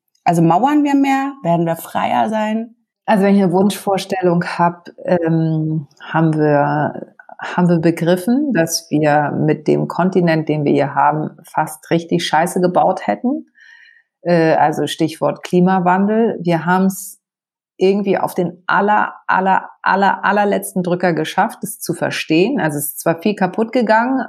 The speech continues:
Speaker 2: aber es gab, äh, die richtigen Menschen, die dann doch noch das Patentrezept haben, quasi wie so ein Impfstoff dann über alle gelegt haben und alle haben eingesehen, okay, wir haben nur eine Erde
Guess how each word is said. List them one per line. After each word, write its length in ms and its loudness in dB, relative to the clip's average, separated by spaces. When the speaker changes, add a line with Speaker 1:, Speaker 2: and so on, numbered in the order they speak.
Speaker 2:
aber 480 2
es 220 -4
gab, 500 0
äh, 320 -2
die 120 -2
richtigen 440 2
Menschen, 400 0
die 120 0
dann 220 0
doch 220 -2
noch 120 -2
das 180 -6
Patentrezept 840 -2
haben, 260 0
quasi 300 2
wie 80 4
so 140 2
ein 80 2
Impfstoff 600 2
dann 180 0
über 260 0
alle 180 2
gelegt 480 0
haben 340 2
und 200 -2
alle 260 2
haben 180 0
eingesehen, 560 0
okay, 280 -4
wir 140 -2
haben 160 0
nur 240 0
eine 340 0
Erde 520 0